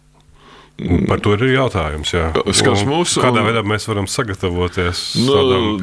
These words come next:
Speaker 1: pilsoņu
Speaker 2: ir kā tagad gribam tādu miermīlīgāko variantu, ka būs bēgļu plūsmas, ja? Jābūt ļoti uzmanīgiem ar tām bēgļu plūsmām, ja? Nu, faktiski Latvija pareizi izdarīja, ka aizslēdz robežu. Jo mēs, mums ir kaut kādas spējas kontrolēt un stabilu savu sabiedrību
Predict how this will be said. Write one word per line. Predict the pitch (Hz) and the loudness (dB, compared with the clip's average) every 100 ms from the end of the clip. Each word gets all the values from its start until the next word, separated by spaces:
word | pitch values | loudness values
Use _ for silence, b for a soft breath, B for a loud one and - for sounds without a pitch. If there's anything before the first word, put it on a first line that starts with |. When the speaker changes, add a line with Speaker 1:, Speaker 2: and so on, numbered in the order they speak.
| 107 | -2
Speaker 1:
pilsoņu | 139 90 | 0 -2
Speaker 2:
ir | |
kā | 143 123 | -2 0
tagad | 127 | 0
gribam | 120 123 107 101 | 0 -2 -2 -2
tādu | 98 87 | -2 -2
miermīlīgāko | 85 120 131 120 107 95 98 | 0 0 2 2 2 2 2
variantu, | 107 104 92 85 | 2 2 0 -2
ka | 90 | -2
būs | 87 82 | -2 0
bēgļu | 110 131 113 98 | 2 2 2 -2
plūsmas, | 113 113 98 - 80 87 | -2 -2 -2 -4 -4 -2
ja? | 98 - B B B 98 | -2 -4 B B B 2
Jābūt | 98 98 104 | 2 2 0
ļoti | 117 | 0
uzmanīgiem | 131 117 92 85 82 82 | 0 2 0 0 0 0
ar | 80 | -2
tām | 85 82 | -2 0
bēgļu | 90 87 80 | 0 0 -2
plūsmām, | - 80 - 98 - - | -4 -4 -4 -6 -6 -4
ja? | 85 85 95 | -2 0 0
Nu, | 90 80 92 92 95 - | -2 -2 0 2 0 0
faktiski | 95 92 104 | -2 0 0
Latvija | 101 87 | 0 0
pareizi | 104 98 90 110 | 2 2 2 0
izdarīja, | 104 98 92 | 0 0 0
ka | 113 | 0
aizslēdz | 107 - 76 76 | 0 0 -2 0
robežu. | 76 64 - - - - | -2 -4 -8 -12 -10 -2
Jo | 107 | 2
mēs, | 123 - | 2 0
mums | 120 120 120 | -2 0 0
ir | |
kaut | 113 104 | 0 0
kādas | 90 78 - - | 0 0 0 0
spējas | - 117 127 110 - | 2 4 4 2 -2
kontrolēt | 110 117 120 90 82 78 87 | -2 -2 -2 0 0 -2 -4
un | 87 | -4
stabilu | - 123 104 80 | 0 0 0 0
savu | - 85 82 | 0 0 0
sabiedrību | 139 127 82 76 73 - | 0 0 0 0 -2 -4